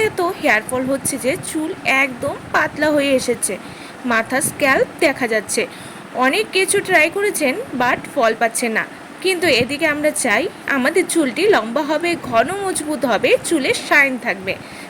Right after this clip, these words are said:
তাহলে বলবো বন্ধুরা, আজকের ভিডিও আপনাদের জন্য।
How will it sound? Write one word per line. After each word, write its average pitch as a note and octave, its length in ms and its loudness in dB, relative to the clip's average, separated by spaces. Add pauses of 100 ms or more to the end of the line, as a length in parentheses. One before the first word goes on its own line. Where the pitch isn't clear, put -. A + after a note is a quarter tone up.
তাহলে C4+ 340 4
বলবো E4+ 240 2
বন্ধুরা, E4 380 2 (140)
আজকের C#4+ 360 -2
ভিডিও B3+ 240 0 (260)
আপনাদের A3+ 360 0 (100)
জন্য। G3 160 -4